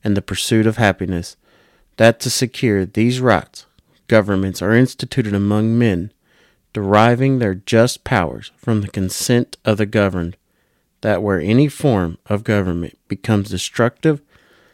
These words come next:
of these ends, it is the right of the people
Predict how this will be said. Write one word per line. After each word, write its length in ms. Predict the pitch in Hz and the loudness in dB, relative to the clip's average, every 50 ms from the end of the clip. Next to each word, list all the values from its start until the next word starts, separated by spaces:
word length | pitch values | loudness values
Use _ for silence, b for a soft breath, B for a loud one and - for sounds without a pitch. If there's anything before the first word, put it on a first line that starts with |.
| b b b b b b b b b b - | b b b b b b b b b b -2
of 160 | 120 107 95 | -2 2 4
these 240 | 113 123 143 135 139 | 4 4 4 4 4
ends, 340 | 135 120 107 98 98 - - | 4 4 4 2 0 -2 -4
it 100 | 107 104 | -4 -2
is 140 | 110 107 101 | -2 -2 -2
the 120 | - 104 | -2 -4
right 320 | 95 92 95 101 104 113 117 | -2 0 2 2 2 2 2
of 80 | 120 | 0
the 80 | 113 110 | -2 -4
people 600 | - _ _ - - 165 139 - - - - - | -8 _ _ -2 -2 -2 -2 -2 -8 -10 -12 -12